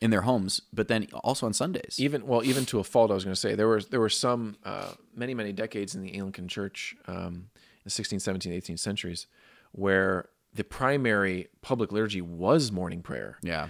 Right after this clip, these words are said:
Speaker 2: They would go to Sunday services, and it would be morning prayer, and then attached to it would be a Eucharist
Speaker 1: <laughs> Yeah.
Speaker 2: instead of having the full Mass.
Speaker 1: Mm-hmm.
Speaker 2: Okay,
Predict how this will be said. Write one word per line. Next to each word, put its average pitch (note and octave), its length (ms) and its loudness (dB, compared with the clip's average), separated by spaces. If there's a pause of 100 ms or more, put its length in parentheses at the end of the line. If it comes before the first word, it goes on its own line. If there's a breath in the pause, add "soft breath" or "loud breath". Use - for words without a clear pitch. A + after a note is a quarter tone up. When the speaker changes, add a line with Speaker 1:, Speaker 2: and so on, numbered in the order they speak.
(140)
Speaker 2:
They A#2 160 6
would A2 220 6
go A2 280 4
to G2 560 -2
Sunday G2+ 760 0 (280)
services, B2 800 0
and A2 80 -2
it A2 60 -4
would G#2+ 120 -4
be G2+ 120 0
morning G2 320 0
prayer, A2 440 4
and G2 120 -4
then F2+ 80 -2
attached - 440 -6
to A2 100 -4
it E2+ 40 -4
would F#2 100 -6
be F2+ 120 -6
a - 20 -6
Eucharist - 640 -8 (180)
Speaker 1:
<laughs> - 200 -6
Yeah. - 120 -6
Speaker 2:
instead A2+ 260 0
of G#2 80 2
having G#2+ 440 2
the F2+ 60 -8
full G2+ 400 -4 (180)
Mass. - 560 -8
Speaker 1:
Mm-hmm. F#2 200 -2
Speaker 2:
Okay, F2+ 140 -4